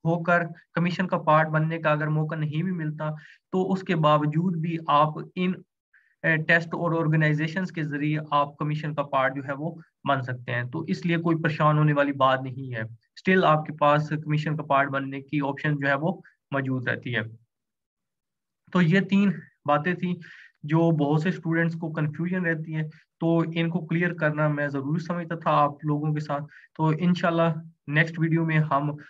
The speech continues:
और बड़ी interesting चीज़ें प्यास के related जो है, discuss करेंगे। तो, अ, आज इस video को यहीं पे end कर लेते हैं।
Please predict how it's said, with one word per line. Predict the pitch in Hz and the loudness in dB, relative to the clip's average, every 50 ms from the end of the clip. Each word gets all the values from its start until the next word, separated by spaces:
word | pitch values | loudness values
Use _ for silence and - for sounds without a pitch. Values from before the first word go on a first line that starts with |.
| - _ _ - | -20 _ _ -2
और | 151 160 170 175 170 | 0 2 2 2 4
बड़ी | 160 165 165 | 4 4 4
interesting | 165 160 160 156 151 156 160 160 160 160 175 175 165 160 | 2 2 2 0 2 2 2 0 0 0 -4 -4 -4 -4
चीज़ें | 160 160 151 156 160 160 156 | -4 -2 0 0 0 0 0
प्यास | 165 147 131 135 156 151 - | 0 2 2 2 0 -2 -6
के | - - 160 151 | -6 -2 0 0
related | 147 151 147 151 147 151 165 160 151 | 2 2 2 2 0 0 -2 -2 -2
जो | 147 147 143 139 | -4 -4 -6 -6
है, | 135 143 147 | -4 -4 -4
discuss | 147 139 135 - - 170 165 165 | -4 -4 -8 -6 -4 -6 -6 -6
करेंगे। | - - 156 147 147 147 139 139 143 143 - - - - _ _ _ - | -2 -2 0 0 0 0 -2 -2 -6 -8 -12 -16 -20 -20 _ _ _ 0
तो, | 156 151 147 143 143 147 143 143 - - 147 147 | 2 4 4 4 4 2 2 0 -2 -2 0 0
अ, | 147 147 147 - - - - - | 0 0 -2 -6 -12 -12 0 4
आज | 147 151 160 156 156 151 156 - | 4 6 6 4 2 -2 -4 -4
इस | 160 156 165 | -6 -4 0
video | 156 151 147 160 156 | 0 2 2 2 2
को | 156 | 0
यहीं | 147 139 131 127 139 147 | 0 -2 -2 -6 -6 -8
पे | 147 151 - - | -8 -10 -6 -2
end | 139 147 156 151 | 0 0 0 0
कर | 185 180 | -2 -2
लेते | 170 165 156 160 160 | -2 -2 -4 -4 -4
हैं। | 147 143 147 - | -6 -6 -6 -10